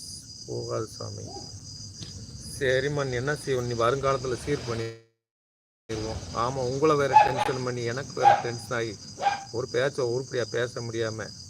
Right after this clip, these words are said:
ஒரு கமாண்ட உருப்படியா படிக்க முடியாம, தத்தக்கா புத்தக்கான்றது மாதிரி ஆயிப்போச்சு. எத்தனை இடையூறுகள்.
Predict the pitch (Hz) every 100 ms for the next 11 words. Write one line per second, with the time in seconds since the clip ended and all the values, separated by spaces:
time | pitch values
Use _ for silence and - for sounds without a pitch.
0 | - - - 120 113 110 120 143 135 120
1 | 117 123 117 107 117 123 113 113 110 101
2 | 95 - - - - - - - _ _
3 | _ _ _ _ _ _ _ _ _ -
4 | - - - - - 123 110 127 127 117
5 | 113 131 113 120 113 107 104 107 120 110
6 | 104 101 - - - - - - - -
7 | - - - - - - - - - -
8 | 113 117 - 165 131 117 123 110 98 64